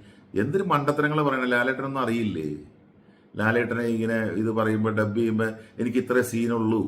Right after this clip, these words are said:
എന്നുള്ളത് ലാലേട്ടൻ അറിയില്ലേ? അല്ലെങ്കിൽ ഇതൊക്കെ പോട്ടെ, ലാലേട്ടൻ്റെ ഏറ്റവും എല്ലാം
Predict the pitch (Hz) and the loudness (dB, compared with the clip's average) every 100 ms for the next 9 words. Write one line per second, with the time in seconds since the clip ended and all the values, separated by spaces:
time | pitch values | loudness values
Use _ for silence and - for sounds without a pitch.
0 | - 98 104 107 110 110 107 107 110 101 | -4 -4 -2 0 2 2 0 -2 -2 -2
1 | 101 95 90 80 73 - - - - - | -2 -2 -4 -8 -12 -18 -20 -20 -20 -20
2 | - - - - 98 143 147 151 160 139 | -20 -20 -20 -6 2 4 6 6 2 2
3 | 135 139 113 107 120 123 131 139 131 - | 2 4 4 4 4 4 2 2 0 2
4 | 135 113 127 | 2 4 2